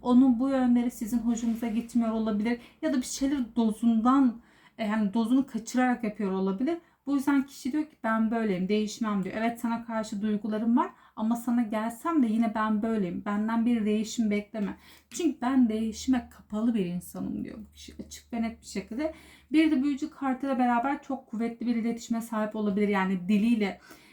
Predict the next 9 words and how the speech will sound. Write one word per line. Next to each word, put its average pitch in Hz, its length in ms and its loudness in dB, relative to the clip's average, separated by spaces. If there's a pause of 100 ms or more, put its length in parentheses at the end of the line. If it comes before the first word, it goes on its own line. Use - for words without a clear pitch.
(180)
böyle 208 260 -2
kişileri, 214 680 -2
iletişimiyle 220 680 0
kişileri 220 340 -4
manipüle 214 420 -2
etme 226 340 -4
enerjisinde 208 720 -2
bir 233 200 -2
kişi - 280 -10